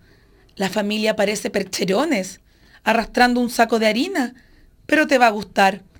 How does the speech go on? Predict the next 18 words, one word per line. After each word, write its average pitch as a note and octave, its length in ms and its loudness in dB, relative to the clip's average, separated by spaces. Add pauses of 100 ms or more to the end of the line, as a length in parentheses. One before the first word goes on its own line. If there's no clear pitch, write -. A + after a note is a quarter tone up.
(360)
A B3 120 2
ti C4+ 80 -6
te D4 120 2
gustan E4 360 0
las B3 180 0
tortas A#3 300 0
rellenas. G#3+ 680 -2 (1080)
Déjame G3 360 -2
estar G3+ 280 2
presente A#3 640 0
cuando C4+ 240 2
la B3+ 140 8
beses. D#4 600 -2 (880)
¿Querías F#3+ 340 0
saber A3+ 280 0
cómo B3 160 2
es C4 120 0
Emiliana? B3+ 520 2